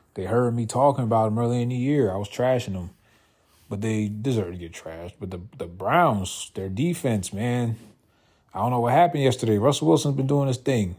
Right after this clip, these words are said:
I can't lie. Russell Wilson is looking like Seattle Russell Wilson right now. But will they keep this up? We'll see. My Eagles beat the Bills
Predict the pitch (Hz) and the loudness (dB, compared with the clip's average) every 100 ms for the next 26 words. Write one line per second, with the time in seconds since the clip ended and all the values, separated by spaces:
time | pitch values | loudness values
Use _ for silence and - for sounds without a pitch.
0 | - 107 135 127 123 110 85 87 120 127 | -8 -4 -2 0 2 2 2 0 -2 0
1 | 127 127 123 120 117 120 117 113 - 123 | 2 2 2 0 0 0 0 -2 0 2
2 | 110 104 98 - 95 92 - 98 92 90 | 2 0 -2 -4 -6 -6 -8 -10 -10 -12
3 | 90 - _ _ _ _ _ _ _ 117 | -16 -20 _ _ _ _ _ _ _ 2
4 | 104 107 113 113 123 110 107 113 127 - | 2 4 4 2 0 -2 0 2 2 0
5 | - _ _ _ _ _ _ _ _ _ | -16 _ _ _ _ _ _ _ _ _
6 | _ _ _ _ _ _ _ _ _ _ | _ _ _ _ _ _ _ _ _ _
7 | - 95 107 - 78 76 _ _ _ _ | -6 -2 0 -2 -6 -10 _ _ _ _
8 | _ _ _ _ _ _ - _ _ _ | _ _ _ _ _ _ -20 _ _ _
9 | _ - 110 110 120 131 127 110 104 110 | _ -6 0 2 2 2 2 0 0 -2
10 | - - - 127 131 113 92 - - - | -4 -6 2 4 6 4 2 -2 -8 -10